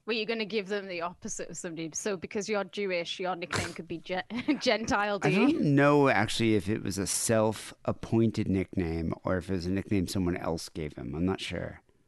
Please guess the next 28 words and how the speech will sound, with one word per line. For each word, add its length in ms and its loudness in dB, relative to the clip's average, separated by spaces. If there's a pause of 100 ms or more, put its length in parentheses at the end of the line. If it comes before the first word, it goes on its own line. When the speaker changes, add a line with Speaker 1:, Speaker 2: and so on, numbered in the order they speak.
(200)
Speaker 1:
In 140 -10
school 460 -4
or 100 -8
something, 420 -10
and 80 -10
Speaker 2:
Something 180 -2
Speaker 1:
it's 100 -8
just 140 -8
Speaker 2:
like 80 -10
Speaker 1:
stuck 100 -10
Speaker 2:
that. 20 -6
Speaker 1:
with 120 -6
him. 280 -6 (720)
Speaker 2:
Anyway, 300 8
Tom 300 8
Jones, 360 6
good 200 2
to 60 2
hear 240 2
from 260 2
you. 400 -2 (120)
I 100 2
would 180 4
like 200 6
to 100 2
hear 220 2
Speaker 1:
Always. 120 4
Speaker 2:
more, 680 6